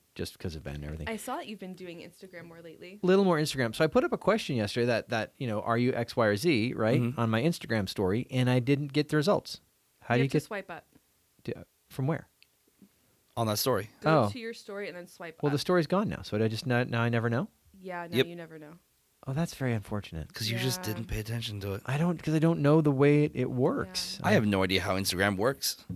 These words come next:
Speaker 1: Neither do I.
Speaker 3: So
Speaker 1: I'm, I'm trying to be a little bit more present on the gram. Um,
Speaker 2: You go through your phases.
Speaker 1: I do. I do what I can.
Speaker 3: there are
Speaker 1: Um,
Speaker 3: some days you love it, and there are a lot of days you hate it.
Speaker 1: Uh, you know,
Speaker 3: And
Speaker 1: well,
Speaker 3: it's kinda fun to watch.
Speaker 1: it's interesting. What I've noticed
Speaker 2: It's
Speaker 1: is
Speaker 2: fun 'cause we can see the phases
Speaker 3: Yeah.
Speaker 2: happening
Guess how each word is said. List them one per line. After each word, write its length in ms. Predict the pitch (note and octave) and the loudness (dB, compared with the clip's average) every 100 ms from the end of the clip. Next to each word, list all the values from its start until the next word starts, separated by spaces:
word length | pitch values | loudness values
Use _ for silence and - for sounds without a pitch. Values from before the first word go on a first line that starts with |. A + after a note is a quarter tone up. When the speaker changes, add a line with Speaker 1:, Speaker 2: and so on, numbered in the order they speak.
| - - | -10 0
Speaker 1:
Neither 240 | B2+ B2 | 4 4
do 80 | G#2 | 4
I. 40 | |
Speaker 3:
So 320 | D#3 D3+ C#3+ C3 - - - - - - - - - - | 6 6 6 2 -8 -20 -20 -20 -20 -20 -20 -20 0 4
Speaker 1:
I'm, 120 | E3+ | 6
I'm 220 | E3 F3 D#3+ | 8 6 6
trying 260 | G3+ G3 | 4 6
to 60 | E3+ | 6
be 120 | D#3+ | 4
a 40 | |
little 240 | D3 C#3+ C#3 | 4 6 4
bit 100 | C3 | 6
more 180 | A#2+ A2+ | 4 6
present 400 | A#2+ G#2+ G#2 G#2 | 4 4 4 0
on 100 | F#2+ | 0
the 80 | |
gram. 300 | F#2+ F#2 F#2 - - - - | 0 -2 -4 -10 -20 -16 -6
Um, 300 | G2+ F#2 F#2 | -4 -2 -4
Speaker 2:
You 40 | |
go 140 | C4 C#4+ | -6 -8
through 140 | D#4+ | -8
your 120 | C#4+ | -10
phases. 560 | C4+ C4 A3 F#3 F#3 - - | -10 -10 -12 -14 -20 -18 -10
Speaker 1:
I 100 | F3 | -6
do. 220 | - F#2+ - _ - | -4 -6 -8 _ -10
I 80 | C3+ | -4
do 120 | C3+ | -2
what 100 | A2 | 0
I 60 | G#2+ | -2
can. 240 | F#2+ F2+ - - - - - - | -4 -8 -10 -20 -20 -20 -20 0
Speaker 3:
there 100 | C#3 | 6
are 40 | |
Speaker 1:
Um, 60 | C#3 | 8
Speaker 3:
some 160 | B2+ A2+ | 6 4
days 260 | A#2 G#2+ | 2 0
you 100 | G2 | -2
love 220 | E2+ F#2+ | 0 0
it, 160 | C3 C#3+ - - | -2 -6 -10 -12
and 140 | F#2+ | -6
there 80 | A2+ | -4
are 60 | B2 | -2
a 40 | |
lot 200 | G2 G#2 | 0 -2
of 60 | F2 | -2
days 260 | F2+ F2+ | -4 -6
you 80 | F#2 | -8
hate 240 | F2 F#2 - | -8 -10 -10
it. 160 | - - G4 G#4 G4+ G4+ G4+ | -18 -6 -2 0 0 -2 -2
Speaker 1:
Uh, 220 | G4+ G4+ | -4 -4
you 120 | C#4+ | 0
know, 100 | G#3 | 4
Speaker 3:
And 120 | A2+ | 6
Speaker 1:
well, 100 | - | 6
Speaker 3:
it's 120 | - - | 4 -2
kinda 340 | - G#2+ G2+ | -2 0 0
fun 180 | G2 F2 | -2 -4
to 60 | D#2 | -4
watch. 180 | - G#3+ | -4 0
Speaker 1:
it's 180 | - F#3+ | 0 2
interesting. 260 | F3 F3 | 0 0
What 120 | D#3 D#3+ | 2 2
I've 100 | C#3+ | 2
noticed 420 | D#3 E3+ F#3+ - | 2 2 2 0
Speaker 2:
It's 60 | D3+ | 2
Speaker 1:
is 220 | D3 C3+ | 2 4
Speaker 2:
fun 140 | C4+ | 0
'cause 100 | C#4+ | -2
we 60 | B3+ | -4
can 160 | C4 A3+ | -4 -4
see 200 | - G3+ | -6 -8
the 120 | F#3 | -8
phases 420 | F3+ D#3+ D#3 D#3 | -8 -12 -12 0
Speaker 3:
Yeah. 200 | D3+ D#3+ | 8 10
Speaker 2:
happening 260 | B2 A2 G#3 | 8 4 -12